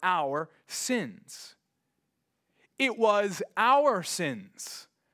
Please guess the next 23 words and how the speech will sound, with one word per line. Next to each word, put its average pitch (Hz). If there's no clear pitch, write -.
that 208
led 175
Christ 165
to 170
the 147
cross. -
If 208
you 254
and 240
I 233
had 185
not 202
rebelled 202
against 185
God, 170
Christ 226
would 240
have 170
no 202
need 226
for 170
the 147
cross. -